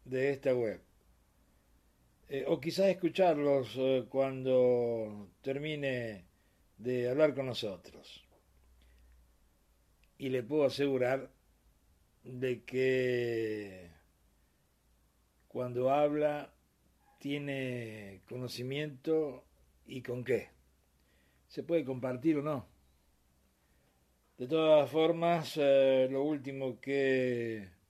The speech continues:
le expresaba,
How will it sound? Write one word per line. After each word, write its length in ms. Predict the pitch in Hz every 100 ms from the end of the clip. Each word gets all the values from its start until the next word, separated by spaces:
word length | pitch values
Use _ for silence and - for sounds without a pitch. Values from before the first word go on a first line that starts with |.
| _ _ _ _ _ -
le 960 | 120 127 127 120 117 110 107 95 95 -
expresaba, 960 | 135 - 117 147 170 190 147 127 120